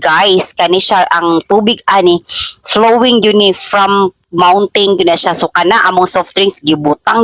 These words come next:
yun na mo na diha kay mabugnaw, which is true yun. Mga, mga sa oras lang na mo gibutang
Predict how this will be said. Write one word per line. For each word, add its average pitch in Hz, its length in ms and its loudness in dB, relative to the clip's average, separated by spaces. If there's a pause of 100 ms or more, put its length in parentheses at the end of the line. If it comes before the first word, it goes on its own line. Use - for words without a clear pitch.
yun 196 80 0
na 175 80 0
mo 175 160 2
na 170 80 -2
diha 170 240 0
kay 170 240 0
mabugnaw, 160 640 0
which 170 240 0
is - 160 -2
true 196 240 0
yun. 185 320 0 (400)
Mga, 180 240 0 (160)
mga 165 240 2
sa 190 120 -2 (120)
oras 185 320 2
lang 175 80 2
na 165 80 0
mo 165 80 0
gibutang 156 480 -2